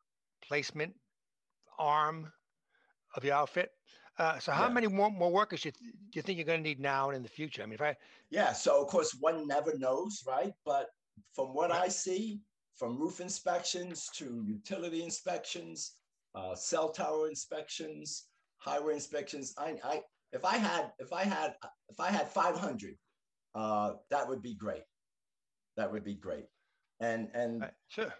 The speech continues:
Speaker 2: <clears throat> and we train them, so we know what you need, and we're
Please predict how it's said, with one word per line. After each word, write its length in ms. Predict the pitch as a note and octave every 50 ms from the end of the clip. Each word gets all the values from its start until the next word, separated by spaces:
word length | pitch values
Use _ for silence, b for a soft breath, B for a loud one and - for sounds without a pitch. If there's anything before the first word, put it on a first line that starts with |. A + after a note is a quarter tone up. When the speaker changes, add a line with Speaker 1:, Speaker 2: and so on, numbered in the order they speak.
| -
Speaker 2:
<clears throat> 1000 | G3+ G3+ - - - - _ _ _ _ _ _ _ _ _ _ _ _ _ _ -
and 260 | C#3 C3+ C#3 D3 D3+
we 160 | F#3 G#3+ A3
train 380 | - - A3+ G#3+ G#3+ G#3+ E3 C3
them, 160 | A2 G2+ G#2
so 360 | - - C3 C3 B2 A#2 A#2 C#3
we 80 | D#3 D3 C#3 C#3
know 500 | C#3+ C#3+ D3 D3 D3+ D#3 D#3 D3 C#3+ - _ -
what 380 | A2 B2 C#3+ C#3 - - - C#3
you 100 | C3 C3
need, 420 | B2+ B2 B2 C3 C3+ C#3+ C#3+ - _ _ _ _ _ _ _ _ _
and 600 | A#2 A2+ A2 A2+ A#2 A2+ A2 A2+ A2+ A2 F#2 G2
we're 200 | G2 G2+ A2 G2+